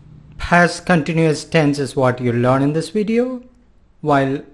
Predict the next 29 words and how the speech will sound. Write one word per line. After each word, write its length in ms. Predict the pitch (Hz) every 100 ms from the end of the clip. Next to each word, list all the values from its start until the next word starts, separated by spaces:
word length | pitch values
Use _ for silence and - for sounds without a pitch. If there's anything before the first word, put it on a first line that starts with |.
| _ _ _ _ -
present 420 | 233 233 233 214
continuous 520 | 190 175 175 165 160
is 240 | 175 151 147
an 220 | 135 -
ongoing 440 | 139 160 180 202 180
action, 640 | 143 143 147 135 135 135 _ _ _ _ _ -
past 520 | 156 156 160 - -
continuous 600 | 147 123 135 127 123 - -
is 160 | 120
an 140 | 127 120
action 580 | 139 - - 185 196 - -
or 300 | 120 113 120 - -
event 460 | 160 156 160 151 - _
that 180 | 131 127
was 240 | 127 120
going 300 | 123 123 127
on 360 | 127 127 127 139
in 100 | 165
the 100 | 170
past. 640 | 185 - 190 127 90 - - _ _ _ - _ _ _ _ - - - - - - - - - 113 _ - _ - - - - - - - 214 220 _ - _ _ - - - _ - -
Let 160 | 190 214
us 180 | 220 220
see 140 | 233
how 360 | 175 143 185 190
the 120 | 185
past 520 | - - 156 156 151
continuous 520 | 160 139 135 135 151
is 160 | 180 175
constructed. 680 | 151 139 - 117 - 101